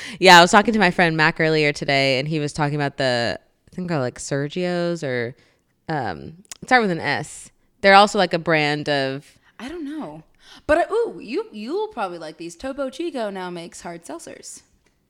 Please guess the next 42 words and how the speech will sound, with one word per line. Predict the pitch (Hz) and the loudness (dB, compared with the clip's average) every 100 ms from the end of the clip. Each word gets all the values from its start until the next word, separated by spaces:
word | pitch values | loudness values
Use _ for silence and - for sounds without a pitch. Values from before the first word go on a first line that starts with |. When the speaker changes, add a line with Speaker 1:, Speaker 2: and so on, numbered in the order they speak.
| - | -10
Speaker 1:
Oh, | 143 | -6
Speaker 2:
Flavor | 139 165 185 190 190 190 196 196 196 202 | -4 0 0 0 2 2 2 2 2 2
hard | 202 202 | 0 0
Speaker 1:
shit, | - 233 170 | 4 6 6
Speaker 2:
seltzer. | - 180 | 6 6
Speaker 1:
y'all! | 160 151 147 143 156 156 - 175 - | 8 8 6 4 2 -4 -16 -20 -2
All | 175 190 | 0 4
my | 208 | 2
Texans | 208 208 196 190 190 | 4 2 2 0 4
out | 185 196 | 4 4
there, | 214 | 2
did | 233 339 | 0 0
y'all | 339 | 2
know | 359 349 | 2 2
that? | 349 349 339 330 - _ _ _ _ _ _ _ _ - | 2 2 2 0 -4 _ _ _ _ _ _ _ _ -2
And | 226 | 4
y'all | 240 | 4
knew | 247 254 | 6 8
I | |
always | 226 208 196 | 8 6 4
drank | 190 190 | 0 0
Topo | 180 180 | -2 0
Chico. | - 247 202 151 110 - - | 2 2 4 4 2 -6 -14
Okay, | 208 247 | -6 -2
I'm | 240 | 0
into | 285 311 | -2 -2
that. | 165 107 - | 0 0 -2
Speaker 2:
Yeah. | 180 285 | -6 -6
Speaker 1:
You | 320 - | -6 -6
can | 220 | -2
get | 226 | -2
them | 226 | -2
at | 208 | -4
the | |
grocery | 190 202 247 | -4 -4 -6
store | - 269 | -6 -4
here? | 277 277 - | -4 -6 -6
Speaker 2:
Uh, | 190 196 196 190 | -4 -2 -2 -6
you | |
probably | 190 311 220 151 | -8 -10 -10 -14
can. | 151 147 147 | -14 -16 -12
Everybody, | 190 202 180 156 151 | -10 -8 -8 -10 -12